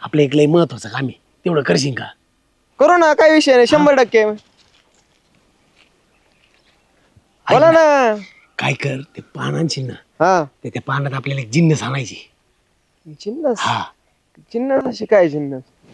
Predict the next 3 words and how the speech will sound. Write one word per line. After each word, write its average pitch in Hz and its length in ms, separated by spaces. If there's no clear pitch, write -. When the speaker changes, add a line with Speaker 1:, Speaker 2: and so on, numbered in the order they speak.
Speaker 1:
भिंडा, - 300
भिंडा. - 460
Speaker 2:
भिंडा? 247 340